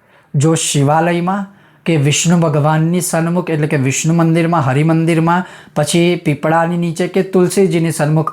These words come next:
અને આમાંથી ક્યાંય કશું ના થાય તો આપણા ઘરમાં જ જો આ બધા ભગવાન છે, નિવાસ છે, હરિકૃપા પ્રાપ્તિ માટે ગાય માતાના ઘીનો એક દીવો કરો. વિશેષ લક્ષ્મીની કૃપા પ્રાપ્ત કરવી હોય તો તલનો, તેલનો પણ એક દીવો કરો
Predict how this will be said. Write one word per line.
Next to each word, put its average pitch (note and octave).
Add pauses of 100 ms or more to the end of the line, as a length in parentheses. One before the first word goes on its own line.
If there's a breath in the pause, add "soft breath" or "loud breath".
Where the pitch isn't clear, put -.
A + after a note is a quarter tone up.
(100)
અને F#3+
આમાંથી F3
ક્યાંય E3+
કશું D#3
ના D3
થાય D#3
તો D#3+
આપણા C#3+
ઘરમાં C3+
જ -
જો D3
આ C#3+
બધા C3+
ભગવાન B2+
છે, C3+
નિવાસ C3
છે, C3
હરિકૃપા C3
પ્રાપ્તિ B2+
માટે C3+ (280 loud breath)
ગાય D#3
માતાના D3
ઘીનો B2+
એક D#3+
દીવો D#3
કરો. E3
વિશેષ D3+
લક્ષ્મીની D#3
કૃપા C#3+
પ્રાપ્ત C#3
કરવી C#3
હોય C#3
તો D3
તલનો, C3
તેલનો C3+
પણ C#3+
એક C#3+
દીવો D3
કરો E3+